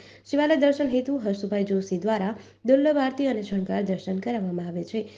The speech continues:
અહીં શિવ ભક્તો દાદાના દુર્લભ દર્શન કરવા લાંબી લાઈનો જોવા મળે છે. ખાસ ઘેલા સોમનાથ મહાદેવનો ઇતિહાસ જોઈએ તો અંદાજે સાતસો વર્ષ પહેલા જૂનાગઢના રાજકુંવરી સતી મિનળ દેવી આ દાદાની શિવલિંગને બચાવવા પાટણ સોમનાથની લિંગને ખસેડી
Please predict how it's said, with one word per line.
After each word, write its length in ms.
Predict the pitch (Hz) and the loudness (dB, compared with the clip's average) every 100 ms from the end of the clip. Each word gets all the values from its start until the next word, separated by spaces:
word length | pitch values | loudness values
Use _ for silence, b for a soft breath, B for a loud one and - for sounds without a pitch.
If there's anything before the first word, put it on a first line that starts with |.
| B B B | B B B
અહીં 160 | 233 | 4
શિવ 160 | 254 277 | 4 2
ભક્તો 520 | 262 269 302 233 254 B B | 2 2 4 4 2 B B
દાદાના 340 | 233 254 285 294 | 2 4 4 4
દુર્લભ 340 | 247 254 294 | 4 2 2
દર્શન 340 | 240 240 247 240 | 2 0 0 -2
કરવા 280 | 226 226 | -2 -2
લાંબી 300 | 226 196 196 | 0 0 0
લાઈનો 320 | 196 214 202 190 | 0 0 0 0
જોવા 200 | 233 202 | 0 0
મળે 260 | 175 175 | -2 -4
છે. 200 | 175 220 - - - | -2 -4 -4 -4 4
ખાસ 160 | 214 214 | 4 6
ઘેલા 200 | 240 285 | 6 6
સોમનાથ 420 | 294 302 302 320 | 4 4 4 4
મહાદેવનો 480 | 294 285 262 277 269 | 4 4 4 6 6
ઇતિહાસ 320 | 226 240 262 | 4 4 2
જોઈએ 320 | 262 220 240 | 2 2 4
તો 100 | 247 | 2
અંદાજે 480 | 208 202 233 214 208 247 B B B | 2 4 4 4 2 2 B B B
સાતસો 340 | 254 269 269 302 | 0 2 2 4
વર્ષ 200 | 285 285 | 4 4
પહેલા 240 | 254 247 | 2 4
જૂનાગઢના 520 | 214 226 214 214 214 | 4 2 2 2 2
રાજકુંવરી 540 | 196 196 202 220 208 220 | 2 2 2 0 0 0
સતી 280 | 208 202 196 | 0 2 4
મિનળ 260 | 190 190 | 4 4
દેવી 340 | 180 190 190 240 | 2 2 2 -2
આ 160 | - | -4
દાદાની 600 | 180 190 208 254 208 262 B B B - | -2 0 2 2 2 0 B B B 2
શિવલિંગને 380 | 294 320 320 | 4 6 4
બચાવવા 380 | 277 262 277 277 | 4 4 4 2
પાટણ 380 | 285 196 202 247 | 2 0 0 0
સોમનાથની 560 | 247 254 247 269 269 208 | 2 2 2 0 2 4
લિંગને 360 | 202 208 202 | 4 2 0
ખસેડી 580 | 202 202 254 226 202 285 | -2 0 2 2 2 0